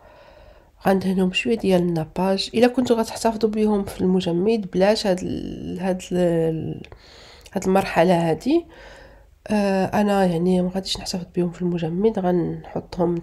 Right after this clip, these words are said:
هكذا في الماريو اللي بغى ياكل منهم، وغندوق شي ناس. غندهنهم هكذا بالناباج،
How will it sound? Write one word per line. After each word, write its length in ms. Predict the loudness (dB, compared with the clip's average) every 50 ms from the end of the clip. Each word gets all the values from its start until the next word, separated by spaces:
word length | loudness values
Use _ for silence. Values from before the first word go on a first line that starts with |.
| -6 -8
هكذا 680 | -6 -6 -6 -6 -6 -6 -6 -4 -6 -8 -10 -14 -16 -18 -20 -20 -20 -20 -20 -20 -20 -20 -20 -20 -20 -20 _ _ _ -18
في 200 | -14 -6 0 2
الماريو 1000 | 4 4 4 2 2 0 0 0 2 2 4 4 6 6 4 4 2 0 0 0
اللي 160 | 2 0 0
بغى 220 | 0 0 0 0
ياكل 280 | 0 -2 -4 -4 -4 -2
منهم، 460 | -2 -2 -2 -2 -2 0 0 0 0
وغندوق 760 | 2 2 2 2 2 2 0 2 4 6 4 4 4 2 -2
شي 200 | -2 0 0 2
ناس. 400 | 2 2 0 0 -2 -4 -6 -8 -14 -20 -20 -20 -20 -20 -20 -20 -20 -20 -20 -20 -20 -20 -20 -20 -8 0 4
غندهنهم 600 | 4 4 6 8 10 10 10 10 10 8 8 8
هكذا 260 | 4 2 2 2 2 2
بالناباج، 840 | 4 2 2 2 0 0 -2 0 2 4 4 4 2 0 -4 -8